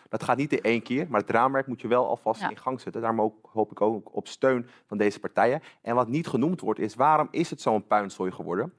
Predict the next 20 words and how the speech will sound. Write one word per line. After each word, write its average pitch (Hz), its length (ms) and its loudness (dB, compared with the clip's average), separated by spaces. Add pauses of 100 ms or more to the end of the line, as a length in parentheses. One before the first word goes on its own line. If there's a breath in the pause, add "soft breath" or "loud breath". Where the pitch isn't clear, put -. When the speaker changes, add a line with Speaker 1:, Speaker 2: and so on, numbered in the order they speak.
(260 soft breath)
Speaker 1:
Het 95 120 -8
rapport 143 300 0
Sociaal 135 280 2
Mi-, 135 320 -2
Mi-, 131 320 -2
Mi-, 139 280 0
Minimum 139 220 0
zei 120 180 2
een 101 120 -4
paar 127 240 4
weken 117 220 2
geleden: 156 400 0 (200 soft breath)
"De - 60 0
afgelopen 120 440 2
jaren 131 380 4
hebben 110 180 -4
politieke 113 500 0
partijen 135 440 2
hun 110 220 -10
ideologische 117 960 0